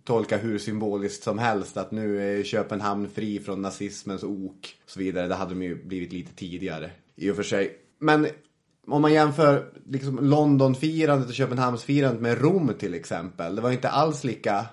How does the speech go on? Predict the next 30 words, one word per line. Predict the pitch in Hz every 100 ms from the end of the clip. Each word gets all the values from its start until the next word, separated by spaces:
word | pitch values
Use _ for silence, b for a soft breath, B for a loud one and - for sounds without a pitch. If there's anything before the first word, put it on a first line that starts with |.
| _ -
oproblematiskt | 123 104 120 107 107 107 104 104
i | 113
Rom, | 131 135 90 98 113
som | - 113
hade | 110 107
varit | 101 104 101 98 101 123
en | 120 107
medlöpare | 123 113 98 123 147 147 113 85 85 120
till | -
nazismen | 104 98 101 95 101 98
under | 98 95 92 92 b b b _
fascismens | 110 113 104 - 104 101 - - -
regim. | - 104 - 101 92 92 101 b b b b 113
Och | 104 - -
någon | 117 117
vecka | 117 117 123
tidigare | 113 120 117 120 120
så | 113
hade | 117 107 110 104
Mussolini | 110 110 117 113 113 113 107
lynchats, | 113 117 101 95 - 113 104 - - - -
slagits | - 120 113 107 110
ihjäl | 107 104 104
på | 101 107
öppen | 101 104 101
gata | 101 92 - 98
tillsammans | 95 95 95 92
med | 95
sin | 95 92
älskarinna. | 95 90 104 98 95 92 92